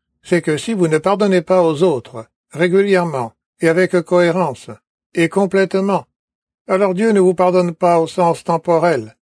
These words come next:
Et si vous n'êtes pas pardonné au sens temporel, il se passe plusieurs choses. Vous perdez en bénédiction, et vous subirez la correction.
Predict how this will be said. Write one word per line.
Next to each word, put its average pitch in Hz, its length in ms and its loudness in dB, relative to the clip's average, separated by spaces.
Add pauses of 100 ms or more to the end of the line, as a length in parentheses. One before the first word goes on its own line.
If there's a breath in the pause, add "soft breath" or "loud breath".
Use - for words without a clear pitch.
(500)
Et 160 100 0
si 226 160 -6
vous 202 120 0
n'êtes 170 240 0
pas 190 240 0
pardonné 170 480 0
au 190 100 -2
sens 180 300 -2
temporel, 160 680 -2 (400)
il 185 120 2
se 185 140 -2
passe 180 460 0
plusieurs 175 360 0
choses. 135 460 -6 (580)
Vous 175 160 0
perdez 175 380 2
en 180 80 0
bénédiction, 175 760 -2 (420)
et 185 80 0
vous 180 180 0
subirez 180 480 0
la 170 140 2
correction. 165 680 -2